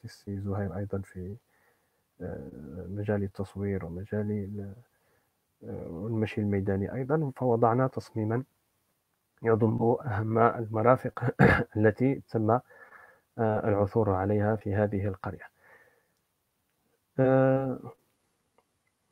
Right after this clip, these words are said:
يمكن أن أضيف أمرا آخر، وهو أن ال-، الذي يسير في هذه القرية كما قلت لكم سيكتشف أمورا، آه، يمكن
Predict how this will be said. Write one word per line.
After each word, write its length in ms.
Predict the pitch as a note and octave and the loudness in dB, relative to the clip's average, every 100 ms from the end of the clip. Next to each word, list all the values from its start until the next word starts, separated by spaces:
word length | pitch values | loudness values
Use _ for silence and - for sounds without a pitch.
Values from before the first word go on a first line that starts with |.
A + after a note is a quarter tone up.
| _ | _
يمكن 300 | D#3 D#3 D#3 | 0 4 8
أن 140 | D3+ C3+ | 8 8
أضيف 340 | B2+ C3 B2 A#2+ B2 - - | 6 2 2 0 0 -4 -4
أمرا 360 | A2+ A2+ G#2 G#2+ | 0 0 2 0
آخر، 260 | - - - _ _ _ _ | -2 -14 -20 _ _ _ _
وهو 560 | C3 A2+ A2+ A#2+ C3+ D3 - _ _ _ - | -2 2 4 4 2 -4 -12 _ _ _ -4
أن 280 | A2+ G#2+ G#2+ G#2+ G2+ - E2+ | -2 0 0 0 -2 -6 -10
ال-، 560 | A2 G#2+ G#2 G2 F2 - - | -6 -4 -4 -6 -10 -16 -8
الذي 280 | A#2 A2+ B2 | -2 0 2
يسير 320 | A#2 - C#3 | 0 0 -4
في 160 | A#2 A#2 | -2 0
هذه 240 | A#2+ A2+ | 0 0
القرية 360 | G#2+ - A2+ A2+ | -4 -4 -4 -2
كما 220 | G2 G2+ | -4 -6
قلت 280 | G2+ A2 - | -6 -10 -8
لكم 380 | G2 - C#3 C#3+ C#3+ - | -8 -6 -6 -8 -10 -2
سيكتشف 640 | A#2 A2 - A#2 A2+ A#2+ B2 B2+ - | -2 -2 -6 -6 -6 -4 -4 -4 -4
أمورا، 440 | A2 A2 G#2 A#2 A#2+ _ _ _ _ _ - | 0 2 0 -2 -6 _ _ _ _ _ -6
آه، 400 | A2+ G#2+ G#2+ G2 F2+ | -4 -2 -2 -6 -6
يمكن 600 | A2 C3+ C3+ A#2 A#2+ | -2 0 0 -2 -4